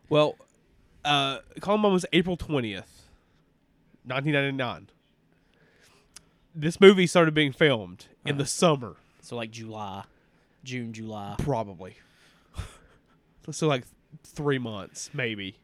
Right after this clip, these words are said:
Speaker 2: And this is directed by Bill Hellfire.
Speaker 1: And
Speaker 2: William
Speaker 1: Joe-, and Joey Smack.
Speaker 2: Joey Smack
Speaker 1: <laughs>
Speaker 2: your bitch up. Ow!
Speaker 1: <laughs> He smacked my bitch up.
Speaker 2: From nineteen ninety-nine,
Speaker 1: Yep.
Speaker 2: it's Duck, the Carbine High Massacre.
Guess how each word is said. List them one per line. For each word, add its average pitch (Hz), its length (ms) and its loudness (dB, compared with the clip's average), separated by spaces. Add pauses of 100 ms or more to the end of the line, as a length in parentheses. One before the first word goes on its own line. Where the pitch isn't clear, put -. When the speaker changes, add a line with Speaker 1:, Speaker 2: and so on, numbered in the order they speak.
Speaker 2:
And 139 140 -6
this 180 160 0
is 165 120 -2
directed 175 440 -2
by 165 180 4
Bill 190 340 6
Hellfire. 214 840 0 (600)
Speaker 1:
And 139 60 -4
Speaker 2:
William 143 220 2 (100)
Speaker 1:
Joe-, - 20 -10 (160)
and 139 160 -4
Joey 135 180 0
Smack. 135 480 0
Speaker 2:
Joey 151 320 0
Smack 196 720 8
Speaker 1:
<laughs> - 40 -8 (320)
Speaker 2:
your 269 120 2
bitch 202 520 6
up. 139 260 4 (180)
Ow! 359 600 4
Speaker 1:
<laughs> - 0 -
He 165 240 2
smacked 302 380 -2
my 233 120 0
bitch 302 500 -2
up. 185 200 -8 (720)
Speaker 2:
From 143 220 -2
nineteen 233 580 4
ninety-nine, 233 800 4 (220)
Speaker 1:
Yep. 127 240 -8 (120)
Speaker 2:
it's 143 300 -2 (760)
Duck, - 380 -2 (100)
the 101 140 -2
Carbine 127 800 0
High 113 460 -8
Massacre. 78 960 -12